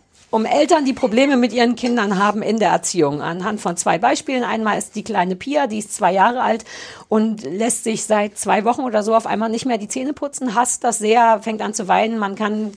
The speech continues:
dem Kind keine Zähne putzen. Ich mag sehr, wie das vom Vater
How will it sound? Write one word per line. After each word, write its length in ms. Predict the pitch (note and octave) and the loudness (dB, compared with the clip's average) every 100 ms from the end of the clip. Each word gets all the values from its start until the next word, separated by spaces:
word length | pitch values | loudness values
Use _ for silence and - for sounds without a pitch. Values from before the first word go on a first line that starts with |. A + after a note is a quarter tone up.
| _ | _
dem 120 | G#3 G3+ | -6 -4
Kind 220 | A#3+ A3 | -4 -2
keine 240 | G#3+ G3+ | -4 -6
Zähne 240 | F#3+ C4 C#4+ | -6 -6 -4
putzen. 340 | D4+ D4 D4 - - - - | -4 -4 -6 -6 -18 -18 -8
Ich 140 | - | -2
mag 240 | B3 C#4 - | 2 2 0
sehr, 320 | A#3 D4+ E4+ B3+ | 2 4 4 2
wie 420 | C4 B3+ B3+ A3 - - - _ - | 0 0 0 -4 -16 -20 -20 _ -6
das 160 | A#3 A#3+ | -4 -2
vom 140 | A#3 | -4
Vater 300 | A3 C4+ G4+ | 0 0 2